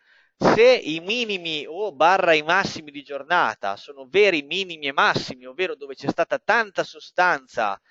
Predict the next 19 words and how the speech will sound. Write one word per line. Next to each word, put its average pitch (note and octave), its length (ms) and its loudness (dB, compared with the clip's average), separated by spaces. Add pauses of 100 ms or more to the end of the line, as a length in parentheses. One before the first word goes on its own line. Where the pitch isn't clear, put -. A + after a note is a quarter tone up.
(260)
tranne D#3+ 340 -2
qualche D3 300 -6
presa C#3 260 -10
di B2 100 -16
stop, C3 580 -6
che A#2 180 -4
riusciamo A2+ 340 -8
ad A#2 120 -12
andare G#2+ 140 -2
a G2 40 -8
vedere, A2+ 560 -2 (440)
oppure F3 760 0 (180)
è D#3+ 140 2
un D#3+ 160 -2
minimo F3+ 360 -8
e D#3+ 40 -10
massimo E3+ 460 -2
barra E3 340 2
fuffa, - 640 -2